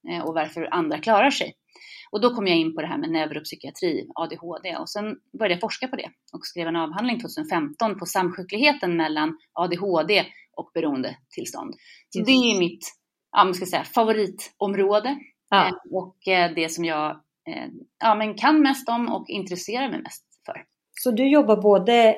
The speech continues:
Speaker 2: eh, kliniskt, alltså med patienter, men, men också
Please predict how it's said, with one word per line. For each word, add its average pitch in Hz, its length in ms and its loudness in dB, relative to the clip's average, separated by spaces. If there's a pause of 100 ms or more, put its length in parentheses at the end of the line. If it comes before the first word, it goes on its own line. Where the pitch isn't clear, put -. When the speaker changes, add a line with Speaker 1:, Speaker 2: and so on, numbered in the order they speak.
Speaker 2:
eh, 190 300 2 (260)
kliniskt, 262 680 2
alltså 190 200 4
med 175 320 2
patienter, 170 760 0
men, 185 320 0 (100)
men 185 240 0
också 156 640 2